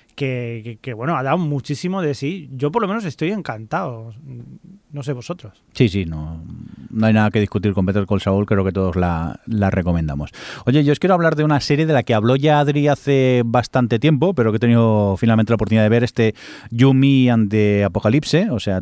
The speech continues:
Speaker 2: Tú, Yo y el Apocalipse, que es una comedia inglesa, mm, de esas que efectivamente creo que tengo que darle la razón a lo que dijo Adri, que a mí seguramente me gustaría, y sí que es verdad que a mí me, me ha encantado.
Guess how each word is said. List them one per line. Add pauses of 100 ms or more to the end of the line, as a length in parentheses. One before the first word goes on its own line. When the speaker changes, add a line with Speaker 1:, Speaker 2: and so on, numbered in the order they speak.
(140)
Speaker 2:
Tú,
Yo
y
el
Apocalipse, (420)
que
es
una
comedia
inglesa,
mm,
de
esas
que
efectivamente
creo
que
tengo
que
darle
la
razón
a
lo
que
dijo
Adri,
que
a
mí
seguramente
me
gustaría, (320)
y
sí
que
es
verdad
que
a
mí
me,
me
ha
encantado.